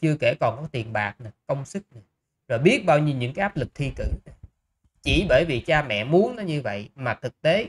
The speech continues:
cái năng lực của nó không phải như vậy. Cho nên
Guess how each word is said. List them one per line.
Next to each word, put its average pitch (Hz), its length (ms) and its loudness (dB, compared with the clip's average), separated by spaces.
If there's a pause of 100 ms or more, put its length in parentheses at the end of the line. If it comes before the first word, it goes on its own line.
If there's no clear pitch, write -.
cái 208 100 -6
năng 165 220 2
lực 123 180 -2
của 135 100 -12
nó 160 100 -8
không 151 320 -6
phải 104 180 -12
như 151 200 -6
vậy. 101 140 -16 (840)
Cho 139 80 -2
nên 147 240 2